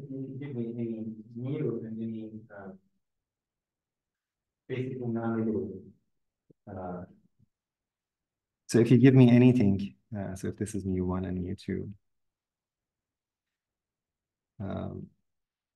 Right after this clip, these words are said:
as long as they satisfy this inequality, so they have to satisfy this. Um, as long as they satisfy these, there, there is this, there's gonna be some density that can,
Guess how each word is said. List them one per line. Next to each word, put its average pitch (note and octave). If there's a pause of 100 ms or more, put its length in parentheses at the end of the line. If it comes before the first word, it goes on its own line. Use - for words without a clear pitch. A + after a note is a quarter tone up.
(160)
as B2+
long C3
as A#2+
they G#2+
satisfy G#2+
this F#2+
inequality, G#2 (120)
so G2
they G2
have A#2+
to A2
satisfy G#2
this. F#2 (1160)
Um, F#2 (3000)
as C3
long C#3
as B2+
they A2+
satisfy A#2+
these, C3
there, B2
there B2+
is B2+
this, -
there's B2
gonna C3
be A#2+
some A#2 (340)
density A2+
that G2
can, F#2